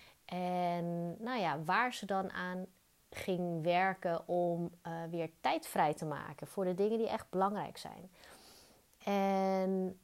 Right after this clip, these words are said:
ze benoemde dat er heel veel inefficiëntie insluipt door dingen te overdenken. En ze noemde een,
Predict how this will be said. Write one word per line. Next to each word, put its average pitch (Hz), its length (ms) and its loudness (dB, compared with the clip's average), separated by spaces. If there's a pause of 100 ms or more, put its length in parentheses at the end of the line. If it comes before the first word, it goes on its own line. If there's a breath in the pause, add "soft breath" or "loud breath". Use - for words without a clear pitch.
ze - 240 -4
benoemde 185 880 2
dat 175 420 0 (400)
er 175 200 -2
heel 226 340 2
veel 202 440 2 (160)
inefficiëntie 202 1300 -2 (120)
insluipt 214 1000 0 (440 soft breath)
door 196 500 4
dingen 185 600 0
te - 260 -2 (200)
overdenken. 185 1400 2 (720 loud breath)
En 175 960 -2 (680)
ze - 380 -6
noemde 175 260 2
een, 170 200 0